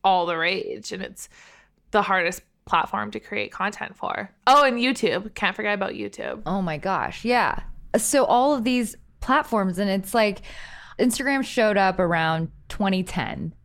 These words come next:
Speaker 2: two years after, I guess, the iPhone was really a thing. And then it kind of blew up at, like, twenty fourteen, twenty fifteen-ish.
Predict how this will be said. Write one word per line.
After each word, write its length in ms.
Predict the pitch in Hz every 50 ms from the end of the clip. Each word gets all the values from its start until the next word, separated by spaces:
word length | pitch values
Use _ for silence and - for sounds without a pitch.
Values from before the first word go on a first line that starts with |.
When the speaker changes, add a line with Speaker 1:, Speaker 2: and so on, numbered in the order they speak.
| - - - _ _ - - - - - - - - - _ _
Speaker 2:
two 200 | - - - 240
years 420 | 240 226 214 202 185 180 175 165 190
after, 520 | 170 156 156 - - 170 160 156 151 151
I 80 | - 156
guess, 360 | 151 156 151 - - - -
the 100 | - -
iPhone 460 | - 147 170 165 - 170 156 151 151
was 180 | 151 147 - 143
really 220 | 139 143 147 135
a 60 | 135
thing. 480 | 135 - - 143 120 110 107 143 165 - - _ _ - - - - - - -
And 120 | 208 220
then 60 | 233 233
it 40 | 247
kind 140 | 240 262 262
of 100 | 233 185
blew 280 | 202 202 226 233 226 202
up 240 | 190 196 190 185 -
at, 40 | 175
like, 200 | 165 147 - -
twenty 320 | - - - 190 185 180
fourteen, 640 | 175 - 180 175 156 - - - 226 226 233 233 233
twenty 420 | 214 - 208 196 202 202 214 214 208 214 - -
fifteen-ish. 920 | - 233 220 226 - - 233 233 240 240 240 254 262 - - - -